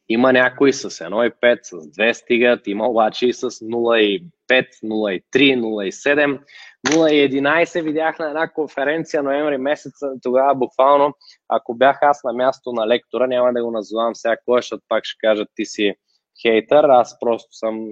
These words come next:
<laughs> неща, които не ме кефят, си ги казвам директно. Там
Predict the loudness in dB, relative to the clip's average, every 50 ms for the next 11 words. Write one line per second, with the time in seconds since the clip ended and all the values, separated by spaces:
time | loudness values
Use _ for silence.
0 | -14 -12 -8 -6 -6 -6 -6 -8 -4 -2 0 0 0 2 2 2 2 4 0 0
1 | 0 0 0 2 2 2 0 0 -2 -2 -2 -2 -10 -10 -8 -10 -10 -10 -6 0
2 | 2 2 2 2 0 -2 -4 -2 -2 -2 -2 -2 -2 -4 -8 -8 -8 _ -20 -20
3 | -20 -20 -20 -20 -20 -10 _ 2 2 2 2 2 -2